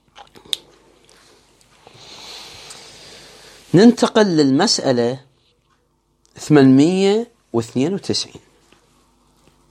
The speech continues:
لا يعتبر توالي السير، <clears throat> لا يعتبر توالي السير على النحو المتعارف.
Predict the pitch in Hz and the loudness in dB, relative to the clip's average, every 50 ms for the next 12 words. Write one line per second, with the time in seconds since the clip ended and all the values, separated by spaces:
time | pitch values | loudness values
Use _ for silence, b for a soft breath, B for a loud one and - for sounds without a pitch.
0 | _ _ _ _ _ _ _ _ _ _ _ _ _ b b b b b b b | _ _ _ _ _ _ _ _ _ _ _ _ _ b b b b b b b
1 | b b b b b b _ _ _ _ _ - 156 139 170 220 262 285 285 277 | b b b b b b _ _ _ _ _ -2 2 4 4 6 6 6 6 6
2 | 277 262 - - - - 240 226 214 220 196 160 131 - _ _ _ _ _ _ | 4 4 2 0 -2 -2 0 0 2 2 0 -2 -2 -6 _ _ _ _ _ _
3 | - - 175 160 165 175 170 175 175 165 170 165 151 - - - 175 165 160 151 | -6 -2 -2 0 2 4 4 4 4 2 0 -2 -6 -8 -6 -4 -2 -2 0 0
4 | 143 127 - - - _ - - 170 185 208 240 - 202 180 165 139 123 113 - | -2 -4 -6 -10 -16 _ -10 -10 -10 -8 -10 -10 -8 -6 -6 -6 -8 -8 -12 -16
5 | _ _ _ _ _ _ _ _ _ _ _ _ _ _ _ _ _ _ _ _ | _ _ _ _ _ _ _ _ _ _ _ _ _ _ _ _ _ _ _ _
6 | - - 104 113 127 139 160 180 190 196 - - - - 202 185 196 180 - - | -10 -4 0 2 4 4 4 4 4 4 2 0 -2 -2 0 0 -2 -4 -4 -4
7 | 190 190 190 190 185 185 175 165 165 - - 180 180 165 143 - 160 160 160 156 | -2 0 0 0 0 0 -2 -4 -6 -6 -4 -2 -2 -2 -2 -2 -2 -2 -2 -4
8 | 156 156 147 - - 147 135 127 120 113 117 - 107 - 92 95 71 - - | -6 -6 -8 -8 -8 -6 -6 -6 -8 -10 -10 -12 -12 -10 -10 -10 -12 -14 -18